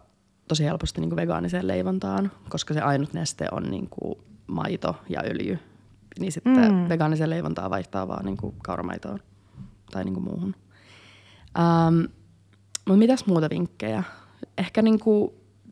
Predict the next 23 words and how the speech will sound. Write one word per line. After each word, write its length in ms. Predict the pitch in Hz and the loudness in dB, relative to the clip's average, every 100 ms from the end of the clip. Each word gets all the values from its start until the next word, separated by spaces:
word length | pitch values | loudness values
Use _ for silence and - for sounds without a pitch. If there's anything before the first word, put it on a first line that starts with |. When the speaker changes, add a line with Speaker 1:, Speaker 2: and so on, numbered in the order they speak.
| - - | -16 4
Speaker 1:
miettii 840 | 214 220 220 - 208 190 185 185 - - - - - - | 6 6 4 2 6 6 6 2 -4 -16 -18 -16 -12 0
just, 220 | 185 175 | 2 4
että 120 | 180 | 4
mitä 180 | 175 180 | 6 4
kakkua 460 | 175 160 - 160 151 | 2 0 0 2 4
niinku 420 | 170 - 87 - - _ _ _ _ _ _ - | 2 0 -2 -4 -14 _ _ _ _ _ _ -12
<laughs> 400 | - 698 640 - | -8 -8 0 6
haluaa 360 | 220 175 151 | 10 12 10
tehdä, 480 | 156 180 196 208 220 | 10 10 10 8 8
että 240 | 156 160 160 | 6 4 6
mikä 320 | 165 226 160 | 8 10 10
Speaker 2:
<laughs> 60 | 156 | 10
Speaker 1:
niinku, 260 | 151 160 160 - - - | 8 6 4 -2 -18 0
miten 340 | - 180 180 165 | 6 8 8 8
saa 240 | 165 156 | 8 6
enemmän 460 | - 156 143 143 143 | 6 6 8 8 6
niinku 200 | 147 151 | 6 6
makua 400 | 143 143 151 147 | 4 4 2 2
siihen, 320 | 160 160 151 | 2 2 2
että 400 | - - 80 78 - - | -2 -4 -4 -4 -6 -6
niinku 400 | - 73 - 69 - - | -4 -2 -2 -4 -4 -2
esim 220 | 151 143 | 2 4
vaihtamalla 840 | 147 143 135 160 143 139 156 139 | 4 4 2 0 2 2 4 2